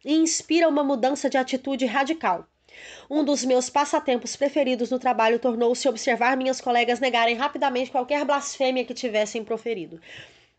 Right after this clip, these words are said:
Emily passou seu cartão no leitor eletrônico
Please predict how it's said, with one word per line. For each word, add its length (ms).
Emily 320
passou 320
seu 160
cartão 340
no 80
leitor 300
eletrônico 520